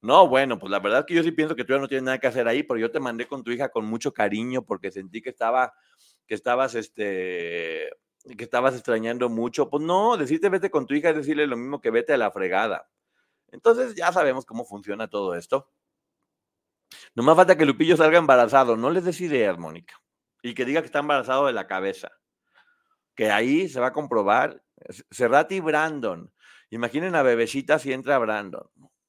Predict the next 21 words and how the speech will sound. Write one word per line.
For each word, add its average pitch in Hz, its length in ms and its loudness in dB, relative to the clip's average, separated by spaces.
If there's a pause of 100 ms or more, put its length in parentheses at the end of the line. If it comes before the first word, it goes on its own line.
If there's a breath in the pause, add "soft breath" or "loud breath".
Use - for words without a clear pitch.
(120)
Pues 135 140 -20
que 214 120 -8
la 175 160 0
Bebecita, 139 880 -6 (1400 soft breath)
la 135 100 -2
Bebecita 151 360 0
lo 190 60 -2
está 175 120 -8
haciendo 190 240 -6
muy 170 160 -10
mal, 120 340 -8
¿eh? 87 240 -10
Y 104 100 -12
me 101 180 -10
cae 123 160 0
bien. 92 360 -10 (640)
Eh, 95 560 -2
a 110 100 2
Lana 123 300 0
tam-, 143 220 -6
tam-, 120 240 -10